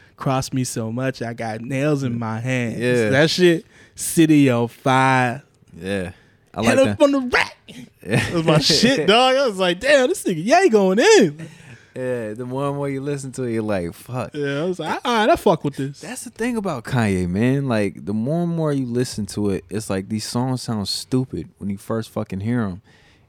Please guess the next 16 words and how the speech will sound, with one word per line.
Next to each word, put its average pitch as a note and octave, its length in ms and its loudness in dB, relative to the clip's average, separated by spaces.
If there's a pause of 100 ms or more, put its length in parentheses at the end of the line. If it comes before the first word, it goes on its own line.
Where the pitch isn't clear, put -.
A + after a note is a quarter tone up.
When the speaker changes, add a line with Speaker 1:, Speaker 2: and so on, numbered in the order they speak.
(120)
Speaker 2:
And G#2+ 160 -4
then G#2+ 160 -2
you, G2 200 -6 (300)
you G#2 160 -6
find, B2 540 -4
like, G2 180 -6
different G#2 320 -8
parts G#2+ 380 -4
that E2+ 180 -12
you F2 60 -10
like. F2 460 -6
So G2 420 -4 (100)
that A2+ 140 -6
was B2+ 180 -6
me A#2+ 260 -2
with G#2+ 220 -4